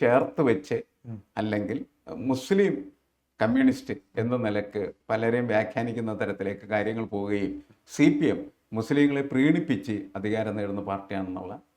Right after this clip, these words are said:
Speaker 1: തോന്നലുണ്ടാകുകയും ചെയ്തു.
Speaker 2: ഉം.
Speaker 1: ഇത് പൊതുസമൂഹത്തിൽ സി പി എമ്മിന് നഷ്ടം വരുത്തിയൊരു സംഭവമാണ്.
Speaker 2: തീർച്ചയായിട്ടും.
Speaker 1: അങ്ങനെ വന്ന സമയത്താണ് സി പി എം എന്ത് ചെയ്യുന്നത്? അതിനെ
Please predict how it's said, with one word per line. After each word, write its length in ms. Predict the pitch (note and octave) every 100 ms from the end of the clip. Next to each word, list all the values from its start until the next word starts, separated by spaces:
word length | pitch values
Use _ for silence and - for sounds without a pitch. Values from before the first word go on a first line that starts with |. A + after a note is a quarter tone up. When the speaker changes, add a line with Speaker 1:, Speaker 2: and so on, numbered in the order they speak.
| _ -
Speaker 1:
തോന്നലുണ്ടാകുകയും 640 | G2 G2+ G2 D#2+ F2 -
ചെയ്തു. 160 | - -
Speaker 2:
ഉം. 100 | A2 - - -
Speaker 1:
ഇത് 100 | F#3+ A3+
പൊതുസമൂഹത്തിൽ 680 | C#3 C#3+ D3 A#2 G#2+ G#2 F#2+ F#2+ - -
സി 100 | G2+
പി 100 | G2
എമ്മിന് 220 | G2+ G2 F#2+ F#2+ -
നഷ്ടം 260 | G2+ - A#2 A2
വരുത്തിയൊരു 340 | G2+ - F#2+ F2
സംഭവമാണ്. 340 | E2 - - _ -
Speaker 2:
തീർച്ചയായിട്ടും. 380 | A#2+ - A#2 - _ -
Speaker 1:
അങ്ങനെ 300 | D3 G#3 A#3 F3
വന്ന 140 | C#3 -
സമയത്താണ് 460 | A#2 A2+ G#2 G2+ F#2+ F#2+ _ _ _ _ -
സി 120 | C3
പി 60 | C#3+
എം 100 | C3
എന്ത് 100 | A2
ചെയ്യുന്നത്? 300 | G#2+ G2+ F#2 - G#2
അതിനെ 260 | G#2 A#2+